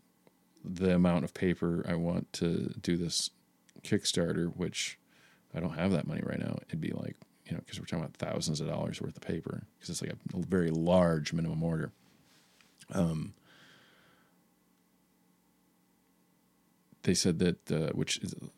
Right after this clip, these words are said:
so I, yeah, I ca-, what, did I s-, did I say that? I can't order it in the next w-, if I, I can't order it in the next week. And they said the next time I can order it, it's not gonna be for a couple months. So, um, I got a little bit of time, but I need to figure out a way to ship it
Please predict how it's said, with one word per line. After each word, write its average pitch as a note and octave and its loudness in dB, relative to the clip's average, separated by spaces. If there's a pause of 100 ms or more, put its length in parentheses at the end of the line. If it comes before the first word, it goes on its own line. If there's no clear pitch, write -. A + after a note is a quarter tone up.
(440)
so - 2
I, F#2 2
yeah, G#2 4
I E2+ -6
ca-, - -8
what, - -10
did G2+ -2
I G2 4
s-, - -2
did G2 0
I - -2
say F#2+ -2
that? G2 0
I G2 -2
can't A2+ 2
order F#2 6
it - 0
in F#2 2
the F2 4
next - -2 (100)
w-, F2+ -4
if - -8
I, G2+ 0
I G#2+ 2
can't A#2 8
order F#2 8
it - 4
in - -4
the D#2 0
next D2+ -4
week. D2+ -4 (560)
And F2 4
they E2+ 4
said E2+ 2
the E2+ 4
next F2 4
time F#2 4
I E2 2
can - -4
order F2 -2
it, - 0
it's - -2
not - -2
gonna - -2
be - -2
for G1+ -4
a - -6
couple - -6
months. - -4
So, D#2+ -2 (220)
um, E2+ -2
I F2+ 0
got F2+ 2
a F#2 2
little F#2+ 4
bit F#2 6
of F2 2
time, E2+ -2 (1000)
but - -4
I F#2 2
need F2+ 6
to F2 4
figure - -4
out G1+ -2
a - -4
way - -2
to G1+ -6
ship - -2
it F2+ 0